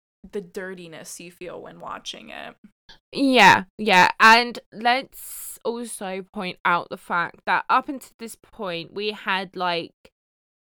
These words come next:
Speaker 2: slashers, uh,
Speaker 1: Yeah.
Speaker 2: with very little gore. And then this came out. And this was before Hostel and Saw, bear in mind.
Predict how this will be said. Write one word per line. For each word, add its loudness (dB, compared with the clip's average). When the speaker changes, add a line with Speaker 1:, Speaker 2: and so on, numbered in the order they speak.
Speaker 2:
slashers, -4
uh, 0
Speaker 1:
Yeah. 2
Speaker 2:
with -6
very 2
little -10
gore. -6
And 0
then -6
this -6
came -10
out. -8
And -2
this -8
was -8
before -6
Hostel -10
and -14
Saw, -8
bear -10
in -18
mind. -20